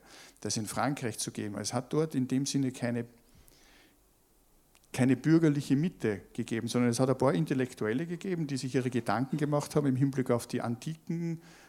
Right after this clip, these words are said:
äh, auf die antiken Demokratien oder die italienischen, äh, Sch-, Stadtstaaten. Ich habe gesagt, das wollen wir auch haben. Und das Problem, das dort in Frankreich dann passiert ist, darauf bezieht sich Hannah Arendt dann auch sehr stark,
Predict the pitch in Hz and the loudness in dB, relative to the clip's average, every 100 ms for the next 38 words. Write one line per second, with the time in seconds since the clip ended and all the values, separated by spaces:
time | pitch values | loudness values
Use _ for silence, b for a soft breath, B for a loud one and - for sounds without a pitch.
0 | B - 135 131 127 - 110 123 156 135 | B -2 2 2 2 2 2 0 -4 0
1 | 143 139 - 131 156 160 139 123 127 123 | 2 4 2 0 0 0 2 2 0 -2
2 | 120 117 120 147 135 139 135 131 127 120 | 0 0 0 0 0 -2 0 0 0 0
3 | 113 117 - - - 123 123 - 123 131 | 0 0 -4 -4 -2 0 0 0 0 0
4 | 127 160 156 B B B B _ _ _ | -2 -6 -8 B B B B _ _ _
5 | _ - - 135 135 135 135 135 151 120 | _ -4 0 0 0 0 2 6 6 4
6 | 110 110 92 87 - _ _ _ _ _ | 2 -2 -4 -8 -14 _ _ _ _ _
7 | _ _ B B B B B B 123 117 | _ _ B B B B B B -8 -4
8 | 117 113 131 185 131 - 131 156 117 - | 0 4 6 6 4 6 6 6 0 0
9 | 143 - 131 120 113 117 - 123 131 95 | -2 -2 -2 -2 -2 -4 -2 0 0 0
10 | - - - - _ _ _ _ - 113 | -2 -4 -12 -20 _ _ _ _ -2 0
11 | - 123 - 127 - 113 110 113 107 127 | 0 2 4 2 2 -4 -4 -2 -2 -2
12 | 135 123 117 113 113 107 117 147 | -2 -4 -6 -6 -8 -6 -4 -6